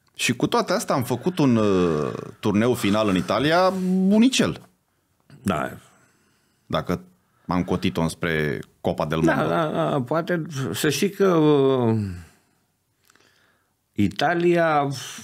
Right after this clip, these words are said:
Speaker 2: și-a dorit enorm de mult să se califice Irlanda, să nu ne calificăm noi, fiindcă le era foarte frică de noi.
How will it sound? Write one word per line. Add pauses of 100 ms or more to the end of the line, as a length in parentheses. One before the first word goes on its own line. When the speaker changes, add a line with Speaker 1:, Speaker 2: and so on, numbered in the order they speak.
(440)
Speaker 2:
și-a
dorit
enorm
de
mult
să (160)
se
califice
Irlanda,
să
nu
ne
calificăm
noi,
fiindcă
le
era
foarte
frică
de
noi.